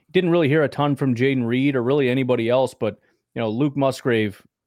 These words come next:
getting first reps with the ones at tight end, like, that, that shocked me. Now, when they actually did eleven on elevens, it was DeGuara, but still, like, that first time out there when they were with the ones, it's Musgrave.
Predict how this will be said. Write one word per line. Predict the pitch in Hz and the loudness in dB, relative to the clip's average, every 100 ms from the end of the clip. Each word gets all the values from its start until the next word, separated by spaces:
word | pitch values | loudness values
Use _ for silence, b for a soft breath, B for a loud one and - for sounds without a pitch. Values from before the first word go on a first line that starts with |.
| _ _ _ | _ _ _
getting | 135 120 110 | -4 -2 -4
first | 135 120 135 | -4 -2 -2
reps | 123 - | -2 -4
with | 117 | -6
the | |
ones | 110 120 110 | -2 0 0
at | 107 | -2
tight | 120 113 | -2 0
end, | 110 95 92 | 0 -4 -8
like, | 101 | -2
that, | 139 139 131 | 0 0 0
that | 135 127 | -2 -2
shocked | - 117 98 | -4 -4 -4
me. | 92 | -10
Now, | 92 113 104 b b | -4 -4 -4 b b
when | 143 123 | 0 2
they | |
actually | 127 - 127 | 2 0 -2
did | 123 | 2
eleven | 117 117 113 | 2 2 0
on | 110 | 0
elevens, | 123 117 110 | 0 0 -2
it | 113 | 0
was | 120 107 | 0 0
DeGuara, | 110 104 120 117 107 | -4 0 0 2 0
but | 101 - | -2 -4
still, | - 156 107 | 0 0 2
like, | 107 - | 0 0
that | 113 - | -2 -2
first | - 156 147 | -4 -2 -2
time | - 143 131 | -2 0 2
out | 135 135 | 0 2
there | 127 | 0
when | 113 | 0
they | 123 | 0
were | |
with | 127 117 | 0 -2
the | 107 | -2
ones, | 120 127 104 | 0 0 -2
it's | 92 | -4
Musgrave. | 107 123 - 107 98 95 | -2 -2 -2 -4 -4 -6